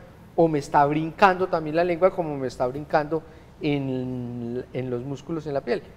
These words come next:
Entonces, esos son los, los síntomas por los cuales los pacientes consultan. Ya en forma más adelante,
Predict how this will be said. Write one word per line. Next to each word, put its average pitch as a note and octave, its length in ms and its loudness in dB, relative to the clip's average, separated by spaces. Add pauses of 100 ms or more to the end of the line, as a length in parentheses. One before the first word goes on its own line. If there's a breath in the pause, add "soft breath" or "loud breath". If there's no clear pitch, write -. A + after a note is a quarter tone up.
(120)
Entonces, - 300 -16 (120)
esos A#2 260 -8
son B2 220 -12
los, C3 300 -10 (540 loud breath)
los D3+ 120 -2
síntomas E3 380 -4
por D#3+ 120 -6
los C#3 120 -6
cuales C#3 260 0
los D3 140 -8
pacientes B2+ 400 -10
consultan. F#3 360 -8 (380 loud breath)
Ya F#3+ 120 12
en G#3+ 80 6
forma C4 280 10
más B3 240 2
adelante, A#3+ 600 2